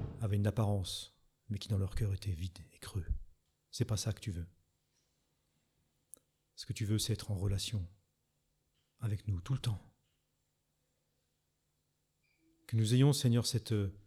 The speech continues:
conscience permanente que tu es là avec nous, que tu nous aimes et que tu es toujours là pour nous accueillir. Parce que tu veux nous transformer, tu veux continuer à nous transformer, Seigneur.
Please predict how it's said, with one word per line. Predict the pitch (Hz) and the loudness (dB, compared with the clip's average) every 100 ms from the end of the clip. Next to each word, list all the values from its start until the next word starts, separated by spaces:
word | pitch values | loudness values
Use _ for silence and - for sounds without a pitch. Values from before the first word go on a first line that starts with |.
| _ _ _ | _ _ _
conscience | - - 120 - | -6 0 0 2
permanente | 139 123 113 101 | 2 4 4 2
que | - | -4
tu | - 117 | -2 2
es | |
là | 104 | 2
avec | 104 110 107 | 2 0 -2
nous, | 92 - - - _ _ _ _ _ _ _ _ _ _ _ _ _ _ _ _ | -4 -8 -12 -20 _ _ _ _ _ _ _ _ _ _ _ _ _ _ _ _
que | 101 | -8
tu | - | 0
nous | 101 95 | 2 2
aimes | 104 92 90 - - _ _ _ _ _ - _ _ - | 2 2 -2 -6 -18 _ _ _ _ _ -20 _ _ -6
et | |
que | 107 | -4
tu | - | 0
es | 117 | 2
toujours | 127 113 | 4 4
là | 110 | 4
pour | 104 110 | 4 2
nous | 98 | 2
accueillir. | 101 107 95 92 82 - _ _ _ _ _ _ _ _ _ _ _ _ _ _ | 0 0 0 -2 -4 -10 _ _ _ _ _ _ _ _ _ _ _ _ _ _
Parce | 110 - | -4 -2
que | |
tu | - 120 | -2 0
veux | 107 117 | 4 6
nous | 104 | 4
transformer, | - 117 - - 107 104 98 90 - _ _ _ - | 2 0 0 0 2 4 2 -2 -12 _ _ _ -2
tu | 110 | 4
veux | 123 139 | 8 6
continuer | - 131 - 120 117 113 | 6 2 4 4 4 4
à | |
nous | 107 | 2
transformer, | 101 - 101 - 101 98 87 | 0 0 -2 -2 -2 -2 -2
Seigneur. | - 104 87 76 - | -4 -6 -6 -8 -16